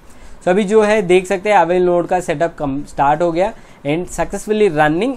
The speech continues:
इसमें आपको देख सकते हैं पब्लिक की जो है एक दिखेगा, इसको कॉपी करके कंट्रोल सी करके कीबोर्ड में इस नोटपैड में पेस्ट कीजिए। And ये पब्लिक की आपको कॉपी करना होगा।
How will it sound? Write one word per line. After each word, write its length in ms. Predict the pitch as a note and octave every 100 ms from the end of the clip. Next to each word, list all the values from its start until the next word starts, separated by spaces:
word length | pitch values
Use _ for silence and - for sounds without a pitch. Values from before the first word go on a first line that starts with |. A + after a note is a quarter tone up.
| G3
इसमें 240 | F#3 A#3
आपको 220 | A3 G#3+
देख 200 | F#3+ F#3
सकते 220 | F#3 F#3 G#3+
हैं 100 | -
पब्लिक 360 | E3+ F3 A3
की 260 | F#3+ G3+ G3
जो 200 | E3 D#3+
है 160 | D#3+ E3
एक 100 | C#3+
दिखेगा, 340 | C3+ C3+ B2+
इसको 280 | C3+ - G3
कॉपी 360 | E3 C3+ E3
करके 380 | E3+ E3+ D3 A#3 - - - -
कंट्रोल 360 | D#3+ F3 G3
सी 180 | F#3 F#3
करके 300 | F3 D3+ E3+
कीबोर्ड 340 | E3 D3+ D3 D#3
में 140 | F#3+
इस 180 | E3+ -
नोटपैड 400 | C#3+ C3 C#3+ C#3+
में 120 | D3
पेस्ट 300 | C#3+ F#3 G3+
कीजिए। 360 | G3 F3 G3+ A#3 - - -
And 120 | F3+
ये 160 | F#3+ A3+
पब्लिक 420 | G#3 F#3 F3 F3+
की 120 | F3+
आपको 280 | F3 D3 -
कॉपी 400 | B2 B2+ B2 E3
करना 260 | F3 F#3 F#3+
होगा। 220 | F#3 A3+